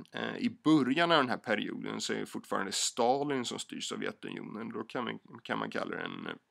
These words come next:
diktatur under en enda person. Men efter Stalins död så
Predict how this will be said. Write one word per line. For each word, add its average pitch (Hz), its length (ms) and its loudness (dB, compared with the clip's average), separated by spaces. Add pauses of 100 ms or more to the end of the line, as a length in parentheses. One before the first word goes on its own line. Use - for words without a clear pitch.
(360)
diktatur 87 760 -2
under - 300 -2
en 87 280 -2
enda - 220 -2
person. 147 760 4 (540)
Men 110 360 4
efter - 260 -2
Stalins 107 480 4
död 113 580 6
så 104 420 2